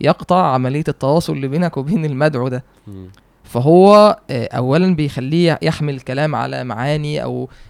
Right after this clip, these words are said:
Speaker 1: أو هو الشخص عنده أصلا أمراض نفس. فأنت دلوقتي في صراع مع نفس، نفس
Speaker 2: مم.
Speaker 1: الشخص الأمارة بالسوء، مع الغفلة اللي هو فيها، مع
Speaker 2: مم.
Speaker 1: الجهل اللي هو فيه،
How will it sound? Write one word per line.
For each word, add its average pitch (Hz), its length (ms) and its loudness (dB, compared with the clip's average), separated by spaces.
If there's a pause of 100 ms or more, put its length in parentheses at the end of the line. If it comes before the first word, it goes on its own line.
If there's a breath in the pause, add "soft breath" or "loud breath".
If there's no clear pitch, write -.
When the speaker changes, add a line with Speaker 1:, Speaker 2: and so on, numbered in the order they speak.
(120)
Speaker 1:
أو 135 120 -4
هو 165 240 2
الشخص 180 380 -4
عنده 160 300 -2
أصلا 190 240 -6
أمراض 165 240 -4
نفس. - 440 -8 (840 soft breath)
فأنت 165 200 -4
دلوقتي 180 340 4
في 170 240 -2
صراع 175 400 2
مع 165 220 2
نفس، - 600 -6 (160)
نفس 143 200 -4
Speaker 2:
مم. - 60 -6
Speaker 1:
الشخص 160 340 -6
الأمارة 139 380 -4
بالسوء، 147 360 -8 (380 soft breath)
مع 113 120 -4
الغفلة 147 380 -4
اللي 139 120 -4
هو 156 100 2
فيها، 151 300 -6
مع 131 240 -6
Speaker 2:
مم. 139 80 -6
Speaker 1:
الجهل 170 240 -4
اللي 135 180 -6
هو 160 160 0
فيه، 165 220 -6